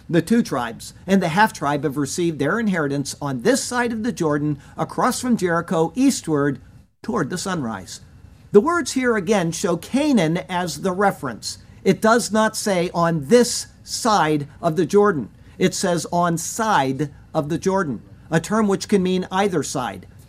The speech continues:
It then explains what that means by saying eastward toward the sunrise. "The borders of your land are already decided. I have set them for you as your place to dwell. In you I have trusted and confided,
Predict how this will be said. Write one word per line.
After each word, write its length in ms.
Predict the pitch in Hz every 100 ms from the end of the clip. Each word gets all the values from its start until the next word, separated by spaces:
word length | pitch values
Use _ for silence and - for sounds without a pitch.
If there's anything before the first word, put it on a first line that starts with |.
| -
It 160 | 185
then 180 | 208 254
explains 680 | 226 - - 226 208 165 143
what 200 | 196 240
that 180 | 165 165
means 240 | 151 151
by 200 | - 165
saying 340 | 147 175 160 175
eastward 720 | 285 285 - 160 156 156 139 - - - _ -
toward 320 | 233 196 135
the 60 |
sunrise. 680 | 185 190 156 117 101 90 - - - - - -
"The 120 | 165
borders 400 | 208 330 320 320
of 120 | 254 208
your 160 | 240
land 420 | 190 185 185 185 -
are 160 | 185 196
already 380 | 233 233 214 170
decided. 640 | 151 151 170 175 147 107 - - - - - -
I 160 | 220 214
have 140 | 180
set 240 | - 226
them 160 | 220 175
for 160 | 135 170
you 220 | 175 170
as 120 | 139
your 100 | 156
place 340 | - 185 160
to 120 | - 120
dwell. 480 | 127 156 160 107 - - - -
In 200 | 220 220
you 460 | 208 277 302 302 -
I 120 | 254
have 160 | 262 214
trusted 540 | - 220 - 220 202
and 300 | - 190 208
confided, 680 | 214 202 - 160 147 151 135